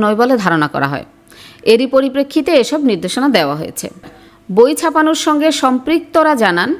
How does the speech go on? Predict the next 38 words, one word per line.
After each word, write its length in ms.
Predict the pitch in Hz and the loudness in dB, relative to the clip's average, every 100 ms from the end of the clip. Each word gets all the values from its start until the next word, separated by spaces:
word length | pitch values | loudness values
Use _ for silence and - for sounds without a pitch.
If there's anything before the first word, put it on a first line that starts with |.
| - | -2
নতুন 300 | 247 285 349 | 0 2 2
এই 120 | 330 | 4
নিয়মে 320 | 302 302 294 294 | 4 4 2 2
দশম 280 | 262 240 269 | 0 0 0
শ্রেণী 280 | 277 269 277 | 0 0 2
পর্যন্ত 340 | 262 262 262 | 0 0 -2
সব 220 | 269 240 226 | 0 -2 -2
শিক্ষার্থীকে 580 | - - 208 - 208 269 | -6 -4 -4 -2 -2 0
দশটি 380 | 190 185 - 202 - | 0 -2 -6 -6 -2
অভিন্ন 340 | 190 247 285 285 | 0 2 2 2
বিষয় 280 | 262 269 247 | 0 -2 0
পড়ার 280 | 240 233 190 | 0 0 0
ব্যবস্থা 260 | 156 160 | -2 -4
করা 180 | 147 135 | -4 -4
হয়েছিল, 380 | 143 - - 92 - - - - - | -4 -6 -6 -8 -10 -18 -20 -18 -8
কিন্তু 220 | - 240 247 | -2 2 2
দুই 180 | 220 247 | 2 2
হাজার 260 | 254 254 233 | 2 2 2
বারো 220 | 214 254 | 0 0
সালের 280 | 302 302 311 | -2 -2 -2
শিক্ষাক্রম 420 | 311 294 302 311 294 | -2 -4 -2 0 2
চালু 240 | 262 247 | 0 0
হলে 200 | 285 285 302 | 2 0 0
প্রতি 360 | 254 247 311 330 330 | 0 0 0 0 2
ক্লাসে 480 | 220 226 - 311 247 | 2 2 -2 2 2
বইয়ের 300 | 269 220 214 - | 2 2 0 -2
সংখ্যা 240 | 180 170 | -4 -2
বাড়বে। 320 | 147 139 85 - - - - - | -2 -2 -6 -10 -14 -20 -8 0
যেমন 220 | 226 240 | 2 0
পুরনো 360 | 240 269 302 302 | -2 2 2 2
শিক্ষাক্রম 520 | 330 294 302 294 285 | -2 -2 0 2 2
অনুযায়ী 340 | 262 254 214 240 320 | 2 0 2 2 2
মাধ্যমিকে 560 | 214 208 254 247 262 | 2 0 -2 -2 0
বইয়ের 300 | 226 208 220 - | 2 2 0 0
সংখ্যা 420 | 233 220 - 185 240 - - | -2 -2 0 0 0 -4 -2
তেইশ। 280 | 247 151 - - - - - | 0 0 -6 -16 -20 -10 0
এর 140 | 285 339 | 0 2
ফলে 260 | 349 349 | 0 0